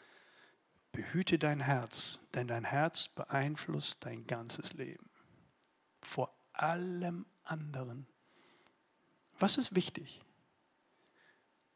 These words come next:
Und die Bibel hilft uns hier. Ich meine, schön auszusehen ist cool. Und ein bisschen Tinte auf der Haut zu haben, ist auch cool. Also manche finden das toll. So. Und nichts gegen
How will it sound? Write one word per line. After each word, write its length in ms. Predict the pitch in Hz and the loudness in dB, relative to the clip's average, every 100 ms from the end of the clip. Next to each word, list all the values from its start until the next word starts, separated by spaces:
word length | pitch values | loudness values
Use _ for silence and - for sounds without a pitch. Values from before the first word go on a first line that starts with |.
| _ | _
Und 80 | 160 | 4
die 60 | |
Bibel 220 | 165 202 190 | 8 8 8
hilft 300 | 240 254 190 | 8 8 4
uns 140 | 160 | 4
hier. 200 | - 131 - - - | 4 4 2 -6 4
Ich 80 | |
meine, 160 | 196 180 - | 8 8 8
schön 300 | - 277 277 | 8 12 12
auszusehen 600 | 208 247 - - 185 180 | 12 10 10 6 8 8
ist 300 | 160 - - | 6 0 4
cool. 220 | 156 117 - - _ _ _ _ - - - - - _ | 4 4 -2 -20 _ _ _ _ -20 -20 -20 -20 -20 _
Und 220 | 180 175 | 8 10
ein 60 | 165 | 10
bisschen 260 | 233 220 | 10 10
Tinte 320 | 202 254 262 208 | 10 10 12 8
auf 100 | - | 8
der 120 | 156 | 8
Haut 180 | 196 214 | 10 8
zu 160 | 185 | 6
haben, 280 | 156 156 180 | 8 6 6
ist 120 | 151 | 4
auch 360 | 170 247 - - | 4 4 2 -8
cool. 160 | - - - - _ _ _ | -8 -14 -20 -20 _ _ _
Also 140 | - 117 | -12 0
manche 320 | 120 147 147 | 2 2 -2
finden 200 | - 110 | -6 -8
das 160 | 107 | -8
toll. 240 | - - - _ _ - - - | -12 -14 -18 _ _ -20 -20 -20
So. 180 | - - - _ - - - - _ | -14 -14 -14 _ -18 -14 -14 -16 _
Und 320 | - 190 - - _ _ _ _ - - - | 12 12 10 -4 _ _ _ _ -20 -20 0
nichts 380 | 165 226 - | 8 10 10
gegen 500 | - 196 190 185 190 | 8 8 8 6 2